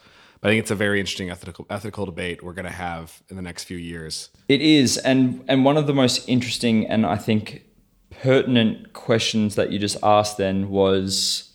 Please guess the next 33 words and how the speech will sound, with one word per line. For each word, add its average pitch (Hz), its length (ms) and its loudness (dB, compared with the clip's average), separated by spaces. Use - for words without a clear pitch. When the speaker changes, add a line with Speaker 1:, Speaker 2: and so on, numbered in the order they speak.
Speaker 2:
um, 101 760 -4
which 113 800 0
ones, 107 960 0
sh-, - 320 -8
if 147 240 4
we 135 100 6
could, 101 460 0
which 123 280 2
ones 104 280 2
should 95 340 -2
we? 90 140 -2
Which 113 220 2
Speaker 1:
Mm-hmm. 113 80 0
Speaker 2:
ones 120 520 2
would 104 280 -6
really, 107 680 2
would 127 140 2
there 120 120 8
not 123 280 4
be 117 140 2
some 104 220 -2
sort 101 200 -2
of 95 100 0
harm 92 300 -2
for? 90 420 -6
Now, 120 420 2
were 127 140 6
we 151 100 6
to 139 60 4
bring 139 200 4
back 127 160 4
a 117 60 -4
dinosaur? 151 720 4